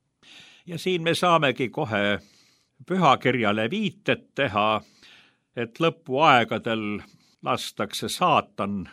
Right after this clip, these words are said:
valla märatsema siia maailma, aga tema aeg on üürike. See on tegelikult tema enda lõpueelne aeg ja selle tõttu ta püüab hästi palju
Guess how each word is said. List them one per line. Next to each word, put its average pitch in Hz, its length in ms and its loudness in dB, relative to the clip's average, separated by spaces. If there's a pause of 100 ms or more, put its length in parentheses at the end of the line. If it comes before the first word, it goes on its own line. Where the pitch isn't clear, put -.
(140)
valla 123 580 2 (840)
märatsema 135 640 0
siia 123 300 -4
maailma, 117 760 -2 (260)
aga 135 200 -6
tema 147 320 0
aeg 147 140 2
on 139 160 0
üürike. 131 760 2 (760)
See - 160 -6
on 123 40 -8
tegelikult 139 720 2
tema 127 540 4
enda 123 720 2 (100)
lõpueelne 123 880 0
aeg 135 500 0 (600)
ja 113 80 -4
selle 160 280 0
tõttu 135 300 -4
ta 131 160 2
püüab 151 600 4 (200)
hästi 170 460 -2
palju 139 460 2